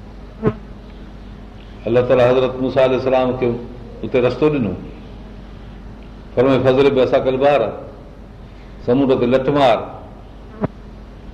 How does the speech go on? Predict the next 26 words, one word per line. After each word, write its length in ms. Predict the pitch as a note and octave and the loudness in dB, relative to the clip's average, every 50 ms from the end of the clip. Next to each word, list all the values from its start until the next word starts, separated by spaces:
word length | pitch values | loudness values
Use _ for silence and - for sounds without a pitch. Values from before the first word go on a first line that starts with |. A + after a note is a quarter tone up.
| - - - - - - | -18 -18 -18 -18 -8 -2
پوءِ 140 | A2+ A2+ A2+ A2 A#2+ | 0 0 0 2 2
چيرجي 360 | D3 D3+ D3+ D3 D3+ F3 F3 | 4 6 6 6 4 2 0
پيو، 220 | - B2 A2+ G2+ F#2+ - - - - - - - - - - - - - - - - - - - - - - - - - - - - - - - - - - - - - - - - - - - - - - - - | 2 4 2 2 2 0 -6 -12 -12 -14 -14 -16 -16 -16 -18 -18 -18 -18 -18 -18 -18 -18 -18 -18 -18 -18 -16 -16 -16 -16 -16 -14 -16 -16 -16 -16 -16 -18 -16 -14 -10 -6 -6 -4 -4 -6 -8 -10 -12 -12 -6 0 2
هن ۾ 220 | - C#3 C#3+ C#3 C#3 C#3+ | 4 6 6 6 6 6
رستو 200 | C#3+ - - E3+ | 4 4 2 2
ٺهي 240 | D3 - D3+ D3+ E3+ | 2 4 4 4 4
پيو، 220 | D#3 C#3 A#2 G2+ F2+ - - - - - - - - - - - - - - - - - - - - - - - - | 2 2 0 0 0 -2 -6 -12 -14 -16 -16 -18 -18 -18 -18 -18 -18 -18 -18 -18 -18 -18 -18 -18 -18 -18 -16 -10 -4
پاڻي 260 | - C3 C#3 C#3+ C#3+ C#3 | 0 2 2 4 4 4
ٻه 100 | D3+ C#3+ D3 | 4 4 4
فاڪون 300 | - D#3+ D#3 D#3 D#3+ D3+ - | 4 2 2 2 0 -2 -2
ٿي 80 | C#3 B2 | -2 -2
بيهي 240 | C3 C3+ C#3 C3+ | 0 2 2 4
رهيو، 240 | C3 A#2+ A#2+ A#2+ A2 | 6 6 6 4 4
زمين 260 | A#2+ C3+ C#3+ C#3 B2 | 4 4 4 4 2
پڌري 340 | - - A#2 A2+ A#2+ A#2 A#2+ | 4 2 4 4 4 4 4
ٿي 120 | - G2 F#2+ | 2 0 -2
پئي، 100 | E2 D#2+ - - - - - - - - - - - - - - - - - | -2 -4 -6 -8 -10 -14 -14 -16 -16 -16 -16 -16 -16 -16 -16 -16 -12 -6 -4
هي 80 | A2 | -2
سڀ 200 | G#2+ - D3 C#3 | 0 2 2 4
ان 240 | B2+ C3 B2+ C3 A#2+ | 4 4 4 4 4
گهٽي ۾ 220 | A#2 C3+ C3 D3+ C3 A#2+ A2 | 4 2 2 2 2 2 4
لنگهي 240 | A2+ A#2+ A#2 A2+ | 4 2 2 2
ويا 140 | A2 G#2 F#2+ | 2 2 2
اندر، 200 | F#2 F2 D#2+ D#2+ D#2 - - - - - - - - - - - - - - - - - - - - - - - G#2+ | 2 0 -2 -6 -8 -10 -12 -14 -16 -16 -16 -16 -16 -16 -16 -16 -18 -18 -16 -16 -16 -16 -16 -16 -16 -16 -12 -6 -4
جيترا 260 | A#2 A#2+ B2 B2 B2 | -2 -2 0 0 2
ماڻهو 240 | B2 B2+ B2+ B2+ | 2 2 0 0